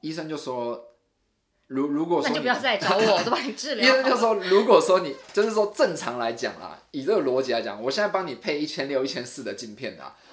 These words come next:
Speaker 1: 啊，你又近视到两千了，当然是手术取出来再配一组。可能我在想，可能就再花一次十七万吧。
Speaker 2: Oh my god！所以你现在真的是要好好保护你的眼睛欸。
Speaker 1: 会比起以前相对保护，就比如不会在全暗的环境用手机，
Speaker 2: 那这个
Speaker 1: 这个事情。
Speaker 2: 完全没有后遗症？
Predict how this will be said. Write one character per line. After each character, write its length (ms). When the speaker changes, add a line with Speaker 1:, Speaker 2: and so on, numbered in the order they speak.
Speaker 1:
啊， 140
你 80
又 100
近 180
视 140
到 140
两 200
千 280
了， 160
当 140
然 80
是 120
手 240
术 200
取 260
出 140
来 100
再 140
配 200
一 60
组。 260
可 80
能 200
我 100
在 80
想， 220
可 80
能 100
就 60
再 220
花 180
一 20
次 160
十 140
七 240
万 180
吧。 80
Speaker 2:
Oh 120
my 260
god！ 360
所 140
以 140
你 80
现 120
在 140
真 80
的 80
是 80
要 80
好 140
好 140
保 160
护 120
你 60
的 60
眼 200
睛 180
欸。 60
Speaker 1:
会 220
比 120
起 280
以 20
前 240
相 160
对 140
保 240
护， 180
就 100
比 80
如 160
不 180
会 140
在 140
全 280
暗 140
的 80
环 180
境 160
用 160
手 240
机， 240
Speaker 2:
那 80
这 80
个 80
Speaker 1:
这 60
个 100
事 100
情。 80
Speaker 2:
完 180
全 160
没 140
有 100
后 200
遗 80
症？ 280